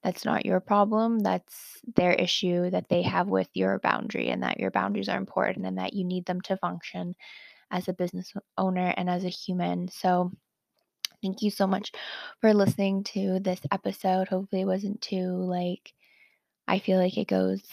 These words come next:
in many different directions whenever I talk. That's what I've discovered with these solo episodes of the podcast. I just veer off in different directions. But if you have air or fire in your chart,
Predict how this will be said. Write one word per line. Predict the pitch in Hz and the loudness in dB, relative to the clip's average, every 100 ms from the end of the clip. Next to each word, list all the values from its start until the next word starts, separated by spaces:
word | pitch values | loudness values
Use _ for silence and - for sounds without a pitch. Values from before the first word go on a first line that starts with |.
| - _ | -20 _
in | 190 190 | -2 0
many | 180 180 | 0 0
different | 185 185 190 196 | -2 -2 -4 0
directions | 185 185 - 185 185 | 0 0 -2 0 0
whenever | 185 185 190 | 0 0 2
I | 185 | 0
talk. | - 190 185 190 - _ | 0 0 0 -2 -10 _
That's | - 208 202 | -8 -4 0
what | 190 | 0
I've | |
discovered | 196 - - 190 180 | -2 -6 -2 2 2
with | 185 185 | 2 0
these | 185 190 175 - - - - _ - | -2 0 -4 -8 -20 -20 -20 _ -8
solo | - 202 190 190 - | 6 8 8 6 4
episodes | 190 185 - 185 185 185 - | 2 0 2 2 4 0 -4
of | - 185 | -4 -2
the | 190 | 0
podcast. | 185 185 - 226 240 | 2 2 4 2 2
I | - 92 196 | 0 0 -4
just | - 196 - | -2 -2 -2
veer | 190 175 92 | 2 6 6
off | - - | 4 0
in | - | -4
different | - - 101 | -4 -2 0
directions. | - - - - - 202 | -2 -2 -6 -4 -4 -2
But | - - - - _ _ _ _ _ - - - _ - | 2 4 2 -4 _ _ _ _ _ -10 -10 -18 _ -8
if | 196 | 0
you | 190 | 0
have | 185 190 190 185 - - | 2 0 2 0 -2 2
air | 185 180 190 208 220 196 | 6 8 8 6 4 2
or | 196 | 2
fire | - 190 180 180 | 4 6 4 2
in | 180 | 0
your | 180 | -2
chart, | - - 285 285 - | -2 2 4 2 -6